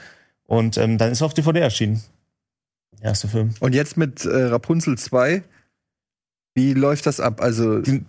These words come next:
Speaker 1: die, genau, die, ich hab dann irgendwann, also Iron Wolf war auch so ein, es war so ein, so ein Sk-, wie Sky,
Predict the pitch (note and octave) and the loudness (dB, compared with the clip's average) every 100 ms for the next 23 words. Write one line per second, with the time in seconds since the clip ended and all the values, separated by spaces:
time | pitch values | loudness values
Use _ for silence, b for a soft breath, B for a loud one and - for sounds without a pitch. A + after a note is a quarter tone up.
0 | - B2+ B2+ C3+ C#3 C#3+ C3 C3 C3+ D3 | 0 2 2 2 2 4 2 0 0 2
1 | E3 C#3+ C3+ D3 D#3 C3+ C#3 C#3 B2 A#2+ | 2 2 2 2 2 4 2 2 2 2
2 | A2 C3+ C#3+ B2 C3+ C#3+ C3+ B2 C3 - | 2 2 2 2 2 2 0 0 0 0
3 | B2 A2+ - A#2 A2+ A#2 A2+ A2+ A2 G2+ | 0 0 0 0 0 0 0 0 0 -2
4 | - - - - G#2+ A2+ G2 - A#2+ C#3+ | -8 -14 -20 -10 -2 -2 -2 -2 0 0